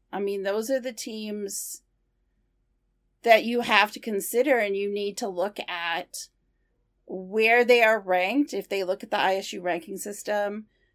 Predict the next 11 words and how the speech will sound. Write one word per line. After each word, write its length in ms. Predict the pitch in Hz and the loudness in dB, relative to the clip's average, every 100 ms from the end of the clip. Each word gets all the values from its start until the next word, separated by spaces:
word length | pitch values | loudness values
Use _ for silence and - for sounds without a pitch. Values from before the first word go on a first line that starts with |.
| _ | _
Green 240 | 180 196 220 | -6 -4 -4
and 100 | 220 | -4
Parsons 920 | 214 196 202 208 202 202 214 - - | -2 -2 -4 -6 -6 -6 -10 -12 -12
are, 480 | 180 175 170 165 165 - | -6 -4 -4 -4 -8 -10
were 220 | 190 185 | -6 -4
ranked 300 | 180 127 - | -4 -6 -8
tenth 360 | - 254 262 254 | -4 -2 -2 -2
on 140 | 233 | -2
the 80 | 226 | -4
Grand 320 | 214 214 202 | -6 -6 -8
Prix. 380 | - 208 208 | -8 -10 -10